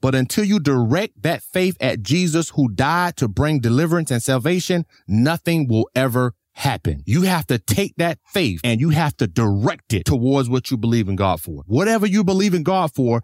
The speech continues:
you direct your faith towards that thing and it comes into reality. However, when you turn to him in faith and confidence that he will deliver, save, and redeem you in every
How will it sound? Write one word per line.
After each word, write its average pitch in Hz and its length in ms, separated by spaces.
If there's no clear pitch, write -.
you 123 300
direct 123 680
your 143 140
faith 143 300
towards 117 320
that 104 180
thing 98 300
and 113 300
it 135 200
comes 160 380
into 180 460
reality. 113 640
However, 160 680
when 131 200
you 143 140
turn 240 500
to 143 160
him 104 420
in 110 140
faith 180 400
and 120 180
confidence 101 720
that 107 140
he 127 120
will 131 200
deliver, 107 580
save, 147 500
and 113 200
redeem 151 420
you 123 160
in 104 180
every 127 320